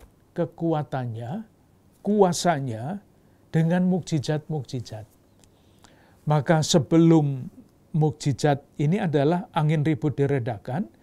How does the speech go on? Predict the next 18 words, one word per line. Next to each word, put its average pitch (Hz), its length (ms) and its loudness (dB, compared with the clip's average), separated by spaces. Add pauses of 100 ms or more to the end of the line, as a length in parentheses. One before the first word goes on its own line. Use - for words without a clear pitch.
(540)
ini 180 320 -2
adalah 165 400 0
mukjizat 156 640 -2
pertama 160 640 -2
dari 156 320 0
serangkaian 180 720 0
mukjizat 160 640 -2
berikutnya. 135 720 -4 (2500)
Angin 143 320 0
ribut, 151 480 0 (640)
bab 139 320 -2
lima, 131 560 -2 (480)
mengusir 147 560 -2
roh 165 160 -2
jahat 139 400 -4
dari 143 240 -2
seorang 131 560 -4
Gerasa, 135 720 -6